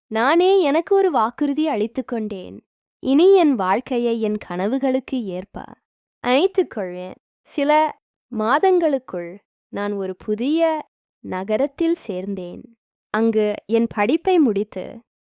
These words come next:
ஒரு நல்ல வேலையை பெற்றேன். நான் ஒவ்வொரு கடினமான சூழ்நிலையையும் எதிர்கொண்டு என் சுயமரியாதையை பாதுகாத்தேன் என்பதில் நானும் பெருமைப்பட்டேன்.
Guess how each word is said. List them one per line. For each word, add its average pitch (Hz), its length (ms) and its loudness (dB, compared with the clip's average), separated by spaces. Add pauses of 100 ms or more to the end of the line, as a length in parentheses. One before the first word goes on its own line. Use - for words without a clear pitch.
ஒரு 220 200 2
நல்ல 220 360 2
வேலையை 233 440 0
பெற்றேன். 185 720 -12 (340)
நான் 214 260 -2
ஒவ்வொரு 220 440 0
கடினமான 254 920 -2 (480)
சூழ்நிலையையும் 320 760 4
எதிர்கொண்டு 208 800 0 (140)
என் 262 340 0 (520)
சுயமரியாதையை 311 800 0 (120)
பாதுகாத்தேன் 208 720 -6 (400)
என்பதில் 240 720 0
நானும் 262 480 2
பெருமைப்பட்டேன். 220 920 -2